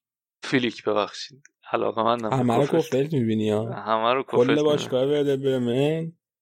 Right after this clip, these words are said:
Speaker 2: و هم تو جناب فلیک رو.
Speaker 1: آره. اون طرف، اه، لایپسیش هم با فرانکفورت مساوی کرد. اونم بازی، بازی جذابی بود. لایپسیش هم امتیاز از دست داد تو بازی که می‌تونست با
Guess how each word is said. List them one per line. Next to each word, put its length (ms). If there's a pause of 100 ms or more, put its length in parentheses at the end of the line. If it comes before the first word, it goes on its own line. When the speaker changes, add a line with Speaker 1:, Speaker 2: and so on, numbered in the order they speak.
(200)
Speaker 2:
و 140
هم 200
تو 120
جناب 240
فلیک 400
رو. 80 (600)
Speaker 1:
آره. 300 (280)
اون 180
طرف، 600
اه، 360
لایپسیش 720
هم 320
با 280
فرانکفورت 680
مساوی 400
کرد. 480 (420)
اونم 420
بازی، 280
بازی 440
جذابی 680
بود. 480
لایپسیش 380
هم 60
امتیاز 400
از 180
دست 220
داد 120
تو 380 (120)
بازی 320
که 140
می‌تونست 560
با 400